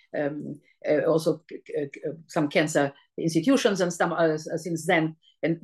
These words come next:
do-, doing my best for people in my way, you know. But I, I, I wouldn't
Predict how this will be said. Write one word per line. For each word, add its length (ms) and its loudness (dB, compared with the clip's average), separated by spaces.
do-, 160 -2
doing 200 6
my 140 4
best 340 2
for 140 -2
people 380 -4
in 160 -6
my 220 0
way, 280 -2
you 120 -6
know. 240 -4
But 160 -2
I, 200 4
I, 380 -2
I 100 4
wouldn't 320 -2